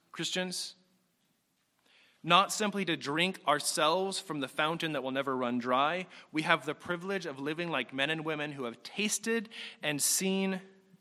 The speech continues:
that the Lord is good, evidenced in his broken body,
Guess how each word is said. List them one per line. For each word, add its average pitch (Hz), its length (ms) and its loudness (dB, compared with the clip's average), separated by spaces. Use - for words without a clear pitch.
that - 120 -16
the 135 80 -2
Lord 170 440 6
is 123 180 -4
good, 120 580 0
evidenced 165 500 8
in 139 100 0
his 135 300 -2
broken 156 420 4
body, 135 480 0